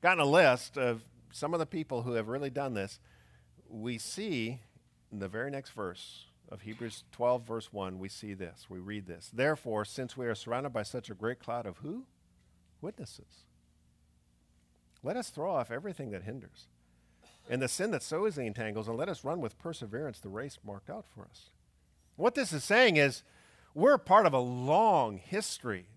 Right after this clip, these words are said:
of people who have stood up in their day and in their place, and they've opened their mouths, and they've spoken about God's truth. They've given witness to God's truth.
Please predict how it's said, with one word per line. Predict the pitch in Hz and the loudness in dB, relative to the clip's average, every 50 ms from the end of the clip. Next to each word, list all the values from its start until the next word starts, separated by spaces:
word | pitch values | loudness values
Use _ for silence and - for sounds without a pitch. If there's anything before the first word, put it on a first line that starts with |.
| - | -6
of | - 120 - - | -4 -4 -4 -4
people | - 165 190 - 175 139 127 | -6 -6 -4 -2 -4 -2 -2
who | 131 135 123 | -2 -2 -2
have | 127 127 117 110 104 - - - - _ _ _ _ | 2 2 2 2 2 -2 -6 -20 -20 _ _ _ _
stood | - - - - - 165 185 202 | -12 -12 -10 -4 0 0 2 6
up | - 151 180 220 - _ _ - _ _ - | 6 6 6 4 2 _ _ -20 _ _ -6
in | 120 107 202 | -6 -4 -2
their | 98 113 131 170 202 | 0 2 2 2 2
day | 175 160 156 156 165 175 180 185 131 | 2 0 0 2 2 0 -2 -4 -4
and | 120 110 | -6 -6
in | 104 98 95 | -4 -4 -4
their | 92 110 147 175 | -2 -2 -2 -4
place, | - - 143 135 131 139 135 135 - - - - - | -4 -2 -2 0 0 -2 -4 -6 -8 -10 -12 -10 -10
and | 131 104 95 | -10 -8 -6
they've | 92 90 82 85 | -6 -8 -8 -8
opened | - 110 131 143 - 180 170 | -6 -4 -4 -4 -4 -4 -4
their | 165 151 | -2 -2
mouths, | 139 127 120 120 123 120 123 117 - - | 0 0 0 0 0 -2 -2 -4 -6 -10
and | 120 117 101 92 | -12 -10 -10 -8
they've | 95 95 90 | -8 -8 -8
spoken | - - - - - 127 131 139 - - 143 143 135 | -10 -12 -12 -6 -4 -4 -4 -4 -4 -6 -6 -6 -6
about | 113 107 104 107 107 117 - - 110 | -4 -2 0 0 0 -2 -4 -8 -10
God's | 107 92 92 101 95 - - | -8 -6 -6 -6 -8 -10 -14
truth. | - - - 92 85 85 - | -16 -16 -14 -14 -14 -12 -10
They've | - 98 95 95 | -10 -10 -8 -6
given | 107 113 110 113 107 104 | -6 -6 -6 -6 -8 -10
witness | 95 98 92 - 92 92 - | -10 -10 -10 -12 -14 -18 -16
to | - 82 | -16 -16
God's | 82 85 82 87 - - | -14 -14 -14 -16 -18 -20
truth. | - - 92 | -20 -20 -20